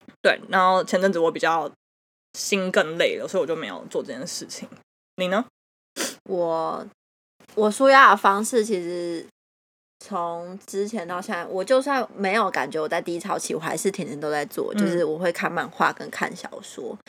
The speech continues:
Speaker 2: 然后当我真的低潮到不行的时候，
Speaker 1: 嗯。
Speaker 2: 我最近发现我有两个阶段，
Speaker 1: 嗯。
Speaker 2: 一个就是比较初期的，就是看一些，呃，爱情漫画，反正我是不会看那种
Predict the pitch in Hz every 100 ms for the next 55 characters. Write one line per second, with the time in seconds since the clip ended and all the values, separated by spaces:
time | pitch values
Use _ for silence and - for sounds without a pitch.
0 | - - - 196 240 262 240 202 175 190
1 | 175 - 180 190 175 113 156 151 175 -
2 | - - 196 - 175 196 - - - -
3 | 196 226 240 233 208 180 208 202 165 165
4 | 160 151 - 156 - 143 - 143 - -
5 | 247 220 247 269 294 233 196 208 - 196
6 | 196 - - - - 62 190 185 170 -
7 | _ - - 165 156 165 165 156 151 156
8 | 202 _ _ - 131 - 180 175 - 156
9 | 165 151 - 190 311 294 196 269 185 190
10 | 196 220 185 185 180 147 113